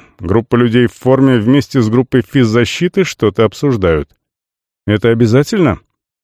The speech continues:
"Да, тем более явное неподчинение решению суда, есть же санкция".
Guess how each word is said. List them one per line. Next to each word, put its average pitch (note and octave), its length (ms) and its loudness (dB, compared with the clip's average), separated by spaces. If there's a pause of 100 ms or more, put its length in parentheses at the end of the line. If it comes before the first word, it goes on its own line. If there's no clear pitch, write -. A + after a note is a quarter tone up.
(160)
"Да, C3+ 320 -2
тем A2+ 240 -2
более C#3 340 2
явное C#3+ 420 4
неподчинение C3+ 800 2
решению C3 460 0
суда, C#3 540 -2
есть F#2 260 0
же A2 100 0
санкция". A#2+ 540 -4